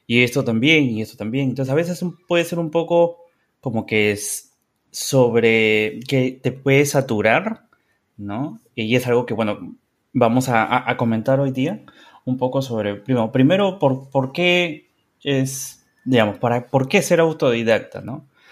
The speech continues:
Si uno, si uno está, digamos, eh, emprendiendo, este, definitivamente se va a topar con escenarios, eh, que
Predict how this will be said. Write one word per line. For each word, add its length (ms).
Si 180
uno, 680
si 160
uno 80
está, 340
digamos, 400
eh, 380
emprendiendo, 1000
este, 460
definitivamente 960
se 160
va 120
a 40
topar 400
con 220
escenarios, 840
eh, 400
que 540